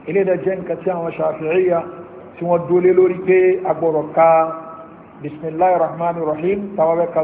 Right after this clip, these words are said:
Suratul Fatiha. So, a,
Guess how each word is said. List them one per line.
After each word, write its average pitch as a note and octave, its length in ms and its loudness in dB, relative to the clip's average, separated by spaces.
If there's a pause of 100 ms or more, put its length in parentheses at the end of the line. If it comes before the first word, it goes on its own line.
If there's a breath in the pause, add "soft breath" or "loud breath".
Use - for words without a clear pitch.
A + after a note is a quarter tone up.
Suratul F3 400 -2
Fatiha. E3 440 0 (1080)
So, E3+ 80 -4 (1080)
a, D3+ 80 4